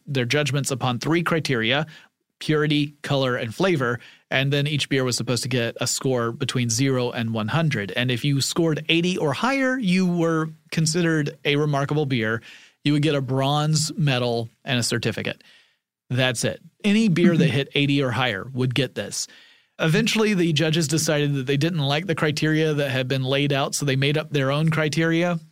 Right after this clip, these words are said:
Speaker 1: I have no idea what it was. Maybe it was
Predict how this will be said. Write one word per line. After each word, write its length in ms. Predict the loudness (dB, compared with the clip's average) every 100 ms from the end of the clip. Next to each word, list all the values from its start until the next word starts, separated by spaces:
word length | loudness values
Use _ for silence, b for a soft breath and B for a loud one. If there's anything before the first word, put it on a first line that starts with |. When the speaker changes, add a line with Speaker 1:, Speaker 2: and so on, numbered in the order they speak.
| _
Speaker 1:
I 100 | -2 0
have 160 | 0
no 180 | 0 -2
idea 500 | -2 -2 0 0 -2
what 280 | -2 0 0
it 100 | -2
was. 380 | -2 -2 -4 -2
Maybe 240 | -2 0
it 100 | 0
was 220 | -2 -4